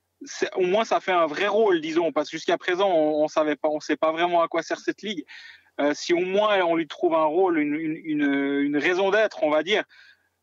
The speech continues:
bah, tant mieux. Euh, donc moi, je trouve plutôt bien même ce, cette façon de faire et, euh, ce qui se passe avec Van Tottelberg.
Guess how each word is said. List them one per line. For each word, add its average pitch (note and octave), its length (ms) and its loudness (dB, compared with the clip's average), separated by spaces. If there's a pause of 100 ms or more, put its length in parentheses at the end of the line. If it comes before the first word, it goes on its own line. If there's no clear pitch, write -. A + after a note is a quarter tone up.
(260)
bah, D#3 160 -2 (140)
tant F#3 180 0
mieux. G#3+ 380 0 (320)
Euh, D3+ 680 2
donc D#3 200 -2
moi, G#3 140 0
je - 300 -8
trouve - 220 -4
plutôt G3 260 0
bien F#3+ 380 0
même D#3+ 240 0
ce, D#3 440 2
cette - 200 -6
façon - 340 -4
de E3 40 -12
faire F#3 360 0
et, D3+ 100 2
euh, D3 480 2
ce - 100 -8
qui D#3+ 100 -14
se - 80 -12
passe - 180 -2
avec D#4 200 0
Van D#4 100 -2
Tottelberg. E4 580 0